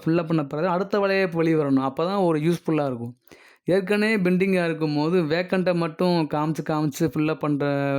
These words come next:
க-, காமிக்கனால ஒரு, ஒரு யூஸும் ஆகப்போறதில்ல. So, இந்த வழக்கினுடைய முடிவு வந்து, இந்த வழக்கினுடைய முடிவு எப்படி வந்தாலும் அது வந்து நம்ம டி என் பி எஸ் சில ஒரு தேர்வுக்கு மிக,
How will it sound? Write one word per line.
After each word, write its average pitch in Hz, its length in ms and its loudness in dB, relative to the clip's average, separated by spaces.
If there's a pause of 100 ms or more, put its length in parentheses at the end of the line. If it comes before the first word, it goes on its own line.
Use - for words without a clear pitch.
(140)
க-, 139 360 -4
காமிக்கனால 143 540 0
ஒரு, 135 300 4
ஒரு 139 160 4
யூஸும் 147 220 2
ஆகப்போறதில்ல. 131 600 -2 (1000)
So, 170 180 0
இந்த 151 180 0
வழக்கினுடைய 170 760 2
முடிவு 156 280 4
வந்து, 175 500 2 (280)
இந்த 143 160 -2
வழக்கினுடைய 190 600 2
முடிவு 196 420 4
எப்படி 180 280 2
வந்தாலும் 175 720 0
அது 180 340 2
வந்து 214 500 2 (240)
நம்ம 190 360 0 (100)
டி 226 140 4
என் 233 180 6
பி 196 160 2
எஸ் 180 160 2
சில 196 380 2
ஒரு 170 260 2
தேர்வுக்கு 190 540 2
மிக, 180 300 4